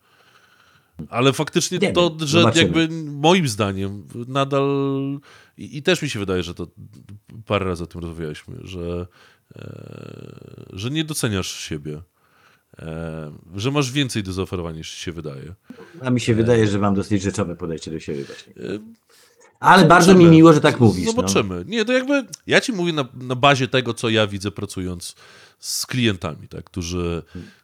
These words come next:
Speaker 1: chcą wydać grę, zastanawiają się nad wydaniem i tak dalej, są w procesie gdzieś tam drugiej połowy, e, kończenia gry. Em,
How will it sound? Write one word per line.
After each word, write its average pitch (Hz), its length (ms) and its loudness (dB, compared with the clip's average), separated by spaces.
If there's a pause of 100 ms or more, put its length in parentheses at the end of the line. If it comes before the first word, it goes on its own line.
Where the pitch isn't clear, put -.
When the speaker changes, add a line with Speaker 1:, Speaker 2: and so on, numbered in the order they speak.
Speaker 1:
chcą - 320 0
wydać 117 300 0
grę, 101 440 2
zastanawiają 107 500 0
się 117 120 -4
nad 107 80 -4
wydaniem 95 400 -4
i 82 40 -12
tak 95 120 -6
dalej, 104 480 0 (140)
są 117 180 -2
w 107 40 -12
procesie 98 680 -4 (360)
gdzieś 104 380 -2
tam 117 220 0
drugiej 120 340 -2
połowy, 113 720 2 (420)
e, 98 520 0
kończenia 110 480 6
gry. 120 360 2 (480)
Em, 113 1600 -4